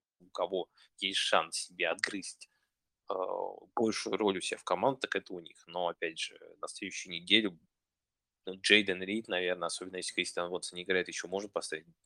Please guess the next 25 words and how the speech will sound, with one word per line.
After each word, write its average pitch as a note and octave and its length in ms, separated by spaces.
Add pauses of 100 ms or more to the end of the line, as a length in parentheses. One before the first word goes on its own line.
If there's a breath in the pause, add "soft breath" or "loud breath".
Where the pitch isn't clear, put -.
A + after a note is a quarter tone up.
(160)
что - 260
Дэлла, E2+ 280
что - 180
Мимс, D#2 340
очень - 340
как - 140
бы - 60 (440)
проблематично. - 640 (1000 loud breath)
Э, A2 340
дальше G2+ 400
у F#2 40
нас F2+ 300
идем, F#2+ 520
э, E2 240
и G2 140
есть F2+ 360
Зак - 240
Эрц, C3+ 240
о B2 60
котором A#2+ 340
на A2+ 60
прошлой A#2 340
неделе A2+ 300
говорили, G#2 680
и F#2 800